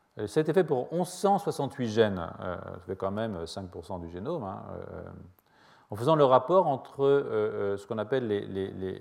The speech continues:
les, les substitutions de nucléotides, euh, euh, non synonymes par rapport au taux de substitution de nucléotides sur des séquences qui sont, euh, des séquences répétées entre les gènes. Et vous verrez, ça, ça, ça a son défaut, mais c'est pas grave. Toujours est-il que, euh,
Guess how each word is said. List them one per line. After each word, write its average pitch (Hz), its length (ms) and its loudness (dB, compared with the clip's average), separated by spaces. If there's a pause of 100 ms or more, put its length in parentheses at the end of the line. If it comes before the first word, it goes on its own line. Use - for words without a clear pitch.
les, 95 680 -10
les 98 100 -10
substitutions 123 640 -4
de 113 40 0
nucléotides, 110 680 -4 (1000)
euh, 101 160 0 (320)
euh, 90 40 -6
non 143 200 2
synonymes 123 760 -2
par 107 100 4
rapport 123 340 2
au 110 80 0
taux 131 140 -2
de 120 60 -8
substitution 110 340 -10
de 120 60 -4
nucléotides 107 540 -4
sur 139 180 2
des 123 60 0
séquences 160 420 -2
qui 131 100 -8
sont, 139 460 -6
euh, 113 120 -6
des 107 60 -6
séquences - 280 -6
répétées 123 420 -2
entre 123 180 -4
les 110 120 0
gènes. 101 200 0
Et 98 60 -6
vous 104 80 -8
verrez, 123 140 0
ça, 110 200 -2
ça, 110 160 -8
ça - 140 -4
a - 20 0
son 110 160 -8
défaut, 107 220 -8
mais 98 80 -8
c'est 131 100 -2
pas 113 120 2
grave. 92 180 2 (760)
Toujours 175 300 8
est-il 151 420 2
que, 127 100 -2
euh, 110 200 6